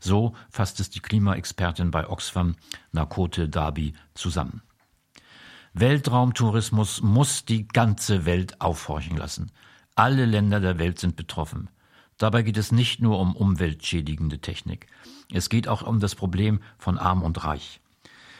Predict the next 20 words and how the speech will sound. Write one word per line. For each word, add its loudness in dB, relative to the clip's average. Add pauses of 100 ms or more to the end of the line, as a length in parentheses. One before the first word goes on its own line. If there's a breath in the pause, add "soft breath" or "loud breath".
(100)
Reichtum 2
ist -4
so 2
absurd 0
ungleich 2
verteilt, -4 (420 loud breath)
dass -2
es -2
sich -4
einige 2
Superreiche -2
mit -4
Pomp -2
und -2
Circumstances -2 (380 loud breath)
leisten 0
können, 2 (240 loud breath)
Weltraumreisen 0
zu -6
unternehmen. -2